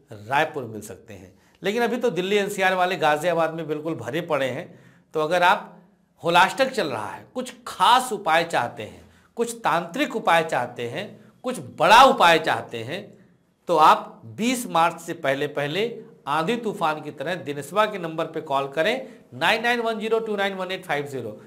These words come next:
और इमीडिएट मिल के आ जाइए। कल भी आ सकते हैं, अपॉइंटमेंट लगातार जारी है, सुबह ग्यारह बजे से लेकर के शाम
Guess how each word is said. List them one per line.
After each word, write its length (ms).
और 240
इमीडिएट 520
मिल 160
के 100
आ 60
जाइए। 240
कल 160
भी 140
आ 100
सकते 300
हैं, 220
अपॉइंटमेंट 640
लगातार 840
जारी 320
है, 160
सुबह 260
ग्यारह 440
बजे 240
से 120
लेकर 300
के 320
शाम 300